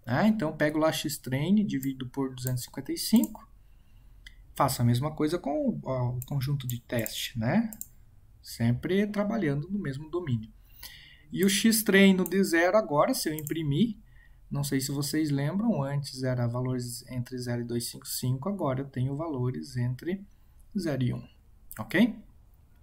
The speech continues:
Mas continua sendo uma matriz. Se a gente voltar aqui, ó, matriz, tá? É, por isso eu preciso,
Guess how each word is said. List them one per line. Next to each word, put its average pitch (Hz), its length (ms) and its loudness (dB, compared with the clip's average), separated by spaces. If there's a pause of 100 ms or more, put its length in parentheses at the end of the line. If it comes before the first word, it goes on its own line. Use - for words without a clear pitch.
(180)
Mas 160 160 2
continua 202 400 8
sendo 233 220 6
uma 233 120 10
matriz. 185 720 2
Se - 80 -8
a 131 40 -4
gente 143 240 -2
voltar 160 320 -4
aqui, 208 280 -2
ó, 240 60 -2 (520)
matriz, - 720 -2 (540)
tá? 202 340 2 (680)
É, 165 800 2 (1300)
por 208 140 8
isso 220 160 8
eu 277 80 8
preciso, 240 640 6